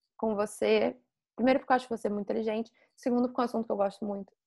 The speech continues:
Então, eu acho muito legal, né? A gente fazer lista. Eu sou uma pessoa de listas também. Eu tenho lista em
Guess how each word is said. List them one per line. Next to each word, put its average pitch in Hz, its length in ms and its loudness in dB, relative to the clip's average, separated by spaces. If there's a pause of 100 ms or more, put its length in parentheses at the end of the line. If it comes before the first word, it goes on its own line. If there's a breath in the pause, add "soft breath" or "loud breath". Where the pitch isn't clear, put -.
(640)
Então, 214 840 0
eu 226 100 4
acho 226 180 2
muito 233 140 -2
legal, 226 320 6
né? 214 120 2
A 214 60 2
gente 220 180 -4
fazer 220 240 2
lista. 214 300 0
Eu 208 80 0
sou 233 160 0
uma 220 60 0
pessoa 220 240 -2
de 208 100 -2
listas 208 420 -4
também. 196 440 -6 (840)
Eu - 60 -8
tenho 214 280 -2
lista 208 400 -4
em 208 200 -6